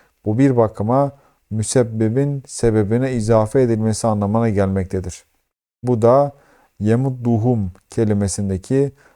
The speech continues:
mezkur manayı teyit etmektedir. Tuğyana gelince, mesela bir nehir tuğyan ettiği zaman kendi mecrasını aşar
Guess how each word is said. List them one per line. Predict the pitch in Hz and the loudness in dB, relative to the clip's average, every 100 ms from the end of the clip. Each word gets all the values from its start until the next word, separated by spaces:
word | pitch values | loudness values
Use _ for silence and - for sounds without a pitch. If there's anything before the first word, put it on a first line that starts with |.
| _ | _
mezkur | 92 98 - - 147 | -4 -4 -4 -2 0
manayı | 131 117 110 117 131 | 2 2 4 2 0
teyit | - 117 120 | -2 -4 -2
etmektedir. | 107 98 92 - 82 82 - _ _ _ _ _ _ _ _ _ _ _ _ _ _ - | -4 -4 -8 -8 -10 -10 -16 _ _ _ _ _ _ _ _ _ _ _ _ _ _ 2
Tuğyana | 131 131 139 170 | 4 6 4 2
gelince, | 160 160 170 156 175 175 - _ _ - | 2 2 2 2 2 2 -6 _ _ -2
mesela | 143 147 156 160 151 | -2 2 4 4 4
bir | 147 151 139 | 2 0 2
nehir | 151 160 | 0 -2
tuğyan | - 131 123 151 160 | -2 2 4 4 2
ettiği | 135 - 107 | -2 -2 -2
zaman | 104 101 139 156 | 0 0 0 -2
kendi | - 123 139 | -2 -2 0
mecrasını | 151 127 107 117 107 - 113 101 | 2 2 4 2 2 0 -6 -4
aşar | 101 151 | 0 2